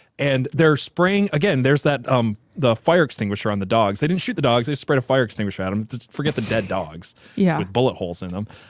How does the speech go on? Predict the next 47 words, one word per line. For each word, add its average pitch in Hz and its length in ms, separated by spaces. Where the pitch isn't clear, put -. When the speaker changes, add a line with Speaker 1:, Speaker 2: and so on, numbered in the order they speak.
Speaker 1:
Um, 127 340
<laughs> - 260
and 190 120
that 180 180
when 165 100
they 156 120
ran 160 240
up, 139 220
they 135 180
sh-, - 180
f-, - 100
shot 151 240
through 147 120
a 117 60
wooden 175 300
door 98 400
into 127 240
the 104 100
police. - 540
Speaker 2:
Yeah. 160 300
Speaker 1:
It's 156 120
like 269 160
all 254 160
Speaker 2:
Wow. 175 80
Speaker 1:
B 147 80
S, 127 340
but 170 100
this 156 160
came 170 240
out, 160 180
like, 147 160
again, 151 280
they're 107 120
making 123 540
this 127 240
film 78 480
while, 113 580
<laughs> - 140
while 185 260
the 180 80
siege 151 320
is 113 120
happening. 101 460
Can 113 120
you 135 60
believe 131 320
that? 165 260